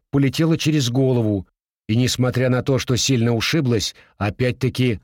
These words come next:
взобралась в седло. Завод «Красный профинтерн».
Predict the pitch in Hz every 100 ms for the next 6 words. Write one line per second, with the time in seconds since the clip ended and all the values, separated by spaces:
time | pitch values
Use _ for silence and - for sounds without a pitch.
0 | _ 113 101 131 135 117 98 - - 120
1 | 82 71 - - _ _ _ _ _ _
2 | _ _ _ _ - 101 110 101 160 -
3 | 117 123 135 - 139 135 123 120 135 135
4 | 120 90